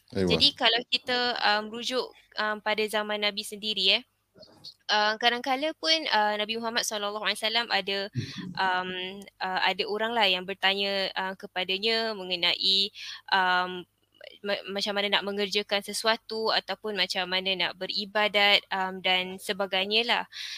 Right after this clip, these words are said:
Speaker 2: Dan, um, peristiwa-peristiwa gini, um, biasanya pada zaman Nabi, um, Nabi, um, Allah Subhanahu Wa Taala akan datangkan kepada Nabi wahyu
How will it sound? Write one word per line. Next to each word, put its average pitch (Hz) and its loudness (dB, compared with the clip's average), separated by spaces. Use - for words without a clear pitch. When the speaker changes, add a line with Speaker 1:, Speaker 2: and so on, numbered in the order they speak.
Speaker 2:
Dan, 202 6
um, 202 6
peristiwa-peristiwa 233 -2
gini, 254 0
um, 202 2
biasanya 220 2
pada 208 0
zaman 196 -2
Nabi, 190 -4
um, 190 2
Nabi, 202 2
um, 196 0
Allah 208 -6
Subhanahu 240 0
Wa 208 2
Taala 214 2
akan 202 0
datangkan 202 0
kepada 185 -4
Nabi 180 -8
wahyu 233 -2